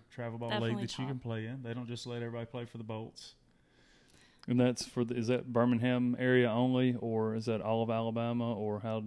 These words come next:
Speaker 3: how does that work?
Speaker 2: Just whoever wants to play, I guess.
Speaker 3: Then you try out for that.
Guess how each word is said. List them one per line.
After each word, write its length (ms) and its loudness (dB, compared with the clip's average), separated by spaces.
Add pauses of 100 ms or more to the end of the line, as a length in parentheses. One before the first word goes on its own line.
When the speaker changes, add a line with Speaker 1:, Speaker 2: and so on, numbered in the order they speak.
(160)
Speaker 3:
how 80 -2
does 100 -2
that 140 -2
work? 240 -6 (100)
Speaker 2:
Just 260 -8
whoever 640 0 (800)
wants 320 -2
to 100 -4
play, 300 0
I 100 -2
guess. 500 -6
Speaker 3:
Then 140 2
you 80 4
try 300 2
out 160 -4
for 80 -8
that. 220 -6